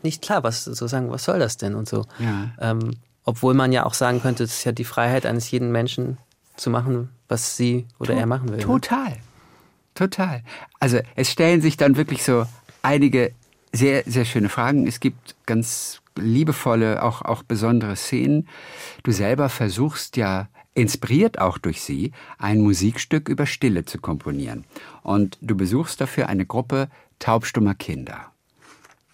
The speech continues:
Speaker 2: die auch im echten Leben taubstumm sind.
Speaker 1: Mhm.
Speaker 2: Also es sind Taubstumme,
Speaker 1: Also, ja, das
Speaker 2: oder?
Speaker 1: sind Kinder, die, ähm, mit, ähm, Hör-, ähm,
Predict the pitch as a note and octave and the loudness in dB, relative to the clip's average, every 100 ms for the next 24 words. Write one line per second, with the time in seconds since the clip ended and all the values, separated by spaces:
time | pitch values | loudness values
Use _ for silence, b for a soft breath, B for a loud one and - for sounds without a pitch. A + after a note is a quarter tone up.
0 | _ A2+ G#2+ A2+ F#2+ D#2+ - D2 B1+ C2 | _ 0 2 2 2 -2 -6 -6 -4 -6
1 | - C#2+ - - D2+ - _ - C3 B2+ | -8 -8 -8 -14 -16 -20 _ -8 -4 2
2 | C3 G#2 - A2 F#2 - G2 - C3 D#3 | 2 2 4 4 4 4 0 2 2 4
3 | D3 C#3 E3+ F3 E3+ F3 - b b _ | 4 4 6 6 6 4 2 b b _
4 | - E3 D3+ B2 A#2+ A2+ A2+ A2 A2 - | 2 4 4 2 0 0 2 2 0 -4
5 | - B B B - A2 A2 B2+ F3+ F#3+ | -8 B B B 0 2 4 6 6 4
6 | - C3+ C3+ B2+ | 2 2 2 2